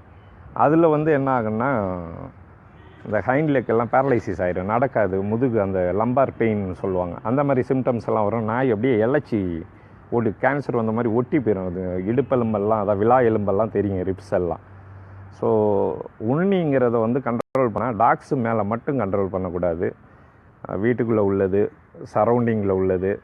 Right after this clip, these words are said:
எல்லாத்தையும் சேர்த்து தான் நீங்க at a டைமில் வந்து கண்ட்ரோல் பண்ணணும். இல்லைனாக்கா அது வேஸ்ட்டு. டாக்ஸ் மேல வந்து ஏதோ கடைக்கு போனோம், இல்ல மெடிக்கலுக்கு போனோம், ஒரு காலரை வாங்கி கட்டுறோம் அப்படின்னா அது திருப்பி வந்துரும்.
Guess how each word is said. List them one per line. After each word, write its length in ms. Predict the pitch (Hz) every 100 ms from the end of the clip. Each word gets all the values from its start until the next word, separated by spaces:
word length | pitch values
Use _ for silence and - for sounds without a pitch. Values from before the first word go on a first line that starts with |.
| -
எல்லாத்தையும் 460 | 110 120 131 156 -
சேர்த்து 260 | 156 156
தான் 140 | 143 143
நீங்க 220 | 120 101
at 80 | 98
a 80 | 95
டைமில் 360 | 110 113 104
வந்து 280 | 95 101 101
கண்ட்ரோல் 300 | 110 104 117 92
பண்ணணும். 320 | 90 78 - - - - - -
இல்லைனாக்கா 540 | 135 156 156 147 165 139 104 95 98 95 98 - - - - - - - -
அது 140 | - 110
வேஸ்ட்டு. 400 | 127 151 - - - - - -
டாக்ஸ் 280 | 107 127 -
மேல 240 | 117 113
வந்து 260 | 110 110 113
ஏதோ 160 | 107 110
கடைக்கு 300 | 110 110 104
போனோம், 440 | 104 104 101 92 98
இல்ல 160 | 110 110
மெடிக்கலுக்கு 480 | 110 117 120 110 98
போனோம், 320 | 101 101 101 90 - - - -
ஒரு 300 | - 110 110
காலரை 360 | - 120 120 110
வாங்கி 240 | 107 107
கட்டுறோம் 540 | 104 104 90 104 98 92 110
அப்படின்னா 260 | 117 139
அது 240 | 160 139 117
திருப்பி 280 | 180 175
வந்துரும். 520 | 147 104 117 127 92